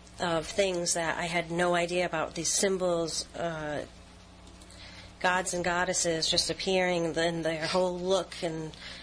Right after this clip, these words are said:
everything that was around them, the names, people I had never heard of before. If, and then I looked it up, and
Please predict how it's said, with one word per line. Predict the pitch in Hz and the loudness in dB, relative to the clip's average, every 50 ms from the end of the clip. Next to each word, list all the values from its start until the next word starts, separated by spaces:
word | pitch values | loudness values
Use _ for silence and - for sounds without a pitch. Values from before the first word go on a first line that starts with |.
| - - - - - - - | -16 -18 -20 -20 -16 -2 0
everything | 208 185 196 196 190 - - 185 180 175 175 170 160 - - - - - | 0 2 2 0 0 2 0 2 2 2 2 0 -2 -6 -12 -18 -6 -2
that | 196 175 - | 0 2 2
was | 165 170 165 | 4 4 4
around | 170 160 170 175 180 180 180 175 | 4 4 4 4 2 2 2 0
them, | 170 160 156 151 156 151 - - - - - - - - - - - - - - - - | 0 0 -2 -2 -4 -6 -10 -14 -20 -20 -20 -20 -20 -20 -20 -20 -20 -20 -16 -16 -10 -4
the | 180 180 175 | 0 2 2
names, | 180 185 185 185 180 180 175 175 170 170 160 - - - - - - - - - - - - - - - - - - - - - - - - - - - - - - - | 4 4 4 4 2 2 2 0 2 6 6 6 6 4 -2 -12 -18 -18 -18 -18 -18 -20 -20 -20 -20 -16 -16 -16 -16 -16 -18 -20 -20 -20 -20 -20 -20 -20 -20 -20 -6 -4
people | 208 202 190 196 185 | -4 0 2 2 4
I | 180 180 | 4 2
had | 175 175 175 | 2 0 0
never | 180 180 175 170 175 170 | 2 2 2 2 0 -2
heard | 165 190 185 185 180 180 | 0 2 2 4 4 2
of | 175 165 - | 0 -2 -4
before. | - 156 - - 170 160 156 147 143 147 - - - - | -6 -8 -4 -2 -2 0 0 0 -2 -4 -8 -14 -12 -10
If, | - 160 - - - - - | -8 -8 -8 -10 -14 -10 -8
and | - 165 160 156 | -6 -4 -2 -2
then | 156 156 151 | 0 0 2
I | 151 151 | 2 2
looked | 156 160 170 170 - - | 2 2 0 -2 -2 -2
it | 175 165 | 2 2
up, | 190 233 269 - - - - - - - | 2 2 2 -2 -8 -14 -16 -16 -8 -6
and | 180 180 175 170 170 170 165 170 170 | -4 -2 0 0 2 2 0 0 -2